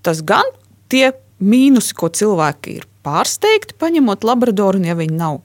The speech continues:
gat-, nebija sagatavoti tam, vai viņiem neviens to nepateica, tad viens no labradoru tādiem mīnusiem ir tas, jā, kad viņš augot, viņš ir pusaudzis, ka tas ir aktīvs suns, un ka viņš līdz tam vienam gadam, līdz diviem gadiem,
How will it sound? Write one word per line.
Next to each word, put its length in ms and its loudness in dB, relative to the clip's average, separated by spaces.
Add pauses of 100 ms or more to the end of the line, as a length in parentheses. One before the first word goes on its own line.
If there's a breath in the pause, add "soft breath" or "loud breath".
gat-, 300 -10 (300)
nebija 260 -6
sagatavoti 920 0
tam, 240 0 (340 loud breath)
vai 140 -8
viņiem 280 -4
neviens 320 -6
to 140 -8
nepateica, 640 -4
tad 100 -4
viens 240 -2
no 220 -2 (760 loud breath)
labradoru 760 -2
tādiem 420 -10
mīnusiem 600 0 (520 loud breath)
ir 140 -12
tas, 320 -2
jā, 260 -2
kad 200 -6
viņš 240 -2
augot, 560 0 (240)
viņš 200 -8
ir 120 -12
pusaudzis, 640 -2 (720)
ka 100 -4
tas 200 0
ir 180 -2
aktīvs 460 -4
suns, 500 -4 (800 loud breath)
un 80 -6
ka 140 -2
viņš 260 -4
līdz 280 -6
tam 120 -6
vienam 320 -2
gadam, 400 2
līdz 220 -4
diviem 280 0
gadiem, 440 0